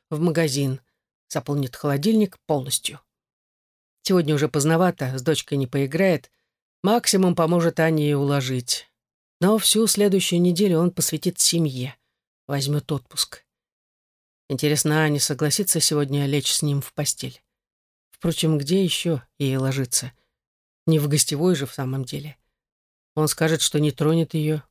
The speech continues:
будет обращаться крайне осторожно, а там уж, если она захочет...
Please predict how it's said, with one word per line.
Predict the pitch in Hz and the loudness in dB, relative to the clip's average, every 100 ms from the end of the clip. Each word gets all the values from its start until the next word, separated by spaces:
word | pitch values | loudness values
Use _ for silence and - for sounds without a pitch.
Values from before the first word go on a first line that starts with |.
| _ _ _ | _ _ _
будет | 143 139 - _ - | -6 -6 -8 _ -6
обращаться | 147 147 - 165 - 147 | -2 0 0 -2 -2 -4
крайне | 143 151 151 | -2 0 0
осторожно, | 143 - 135 147 - 139 - _ _ _ | 0 -2 -2 -4 -4 -8 -12 _ _ _
а | 131 | -12
там | - 156 214 | -4 0 0
уж, | 180 - | 0 -4
если | 127 - | -6 -6
она | 127 135 | -4 -4
захочет... | 127 - 104 - - _ | -4 -4 -6 -4 -8 _